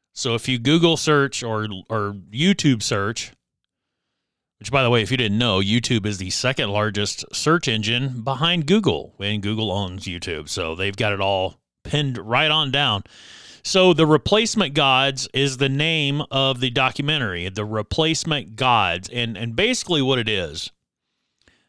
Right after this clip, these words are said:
this documentary talks about stuff that I already had a feeling about and already kinda knew,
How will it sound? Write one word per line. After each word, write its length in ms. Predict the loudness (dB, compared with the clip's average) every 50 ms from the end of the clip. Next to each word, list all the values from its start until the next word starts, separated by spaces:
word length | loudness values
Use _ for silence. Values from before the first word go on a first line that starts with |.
| _ _ _
this 320 | -6 -2 -2 -2 0 0
documentary 640 | 0 2 2 2 2 0 0 2 2 2 2 0 0
talks 380 | 0 0 0 0 0 0 -4
about 520 | -4 -2 0 2 4 4 4 2 0 -2 -6
stuff 380 | -8 -4 -2 0 0 0 -2
that 120 | -2 -2 0
I 100 | 2 4
already 460 | 4 4 4 2 0 -2 -4 -6 -10 _ _ _ _
had 220 | -4 -2 -2 -2
a 40 | 0
feeling 320 | 0 2 2 4 4 2 2
about 360 | 0 2 2 2 2 2 2
and 100 | 0 2
already 320 | 2 2 2 2 0 -4
kinda 300 | -4 -4 -2 -2 0 -2
knew, 540 | 0 2 4 6 6 6 6 4 2 0 -2